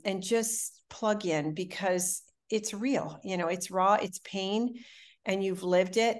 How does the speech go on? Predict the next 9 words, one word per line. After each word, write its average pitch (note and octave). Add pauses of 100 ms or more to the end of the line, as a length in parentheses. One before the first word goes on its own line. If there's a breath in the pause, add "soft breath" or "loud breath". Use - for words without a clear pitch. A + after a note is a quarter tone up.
And F#3+
so F#3+
therefore F3+
y-, F#3 (160)
you F#3
worry F3
and F3
you F3
grieve, F#3